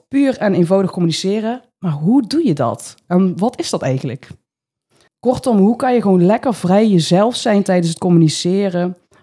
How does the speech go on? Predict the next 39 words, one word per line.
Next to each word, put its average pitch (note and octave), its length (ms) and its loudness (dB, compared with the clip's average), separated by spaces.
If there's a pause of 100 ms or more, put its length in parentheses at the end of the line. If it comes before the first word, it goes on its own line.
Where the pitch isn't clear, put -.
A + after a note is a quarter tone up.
(140)
ongeacht B3+ 680 -2
welke G#3+ 360 2
beperking A3+ 720 -2
je G3 80 2
ook F3+ 140 -2
hebt? E3 320 -4
En - 80 -10
dat F#3 100 -4
vind A#3+ 120 -2
ik F#3 60 -4
een G3 140 2
hele C4 160 0
belangrijke G3 460 0
om, F3 220 0
om E3+ 200 -2
te E3 100 -6
benoemen. E3 540 0 (580)
Want, E3+ 420 2 (140)
nou D#3+ 180 0
ja, C3+ 60 -2
stel F#3+ 240 0
je F#3 80 2
hebt F3+ 140 -2
die - 140 -4
angst F#3+ 280 -2
en F3+ 80 2
die E3+ 100 2
onzekerheden F#3 560 0
niet, A3+ 180 0
kan A#3+ 140 -6
het G#3+ 100 -4
nog B3 200 -4
zijn A#3 180 -2
dat G3 140 -4
er F#3+ 60 -2
een F3 60 0
bepaalde F3 360 0
beperking D#3 720 -2
is. - 400 -12